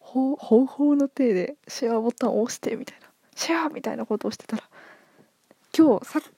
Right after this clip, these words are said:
今日、昨日の五十日目の、記念すべき五十日目の放送を聞き直したら、すごいノイズ、なんて、音めっちゃちっ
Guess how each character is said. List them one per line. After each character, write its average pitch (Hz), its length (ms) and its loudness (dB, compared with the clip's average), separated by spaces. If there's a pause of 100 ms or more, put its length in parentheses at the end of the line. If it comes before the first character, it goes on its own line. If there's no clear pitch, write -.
(100)
今 302 140 2
日、 - 0 -
昨 - 160 -10
日 247 40 -2
の 294 500 2 (180)
五 226 120 4
十 269 320 0
日 262 260 -2
目 285 140 4
の、 214 240 0 (140)
記 - 120 -10
念 269 140 0
す 294 120 -4
べ 277 80 2
き - 100 -10
五 202 120 4
十 240 180 2
日 247 240 -2
目 262 120 2
の 196 260 0 (520)
放 247 200 -4
送 254 160 -6
を - 40 -2
聞 - 200 -20
き 254 120 -6
直 254 140 2
し - 120 -12
た 208 80 -6
ら、 202 180 -4 (540)
す - 320 -4
ご 269 160 4
い 233 120 0
ノ 247 260 2
イ 269 80 4
ズ、 269 400 -4 (1700)
な 220 140 -2
ん 233 40 -10
て、 - 140 -12
音 220 320 2
め 196 100 2
っ - 20 -2
ち - 140 -6
ゃ 262 40 -4
ち - 140 -18
っ - 20 -20